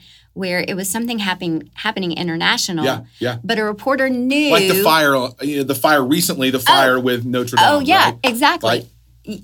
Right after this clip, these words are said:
Speaker 1: I have a friend who lives in Paris, and so we wanted to do a story about
Speaker 2: Hmm.
Speaker 1: that on Facts and Trends. So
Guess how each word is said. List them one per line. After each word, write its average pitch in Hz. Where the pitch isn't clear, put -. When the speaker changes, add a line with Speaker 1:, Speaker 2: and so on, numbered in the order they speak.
Speaker 1:
I 285
have 220
a 254
friend 285
who 190
lives 185
in 214
Paris, 220
and 196
so 180
we 185
wanted 202
to 214
do 202
a 208
story 180
about 170
Speaker 2:
Hmm. -
Speaker 1:
that 170
on 175
Facts 170
and 180
Trends. 185
So 165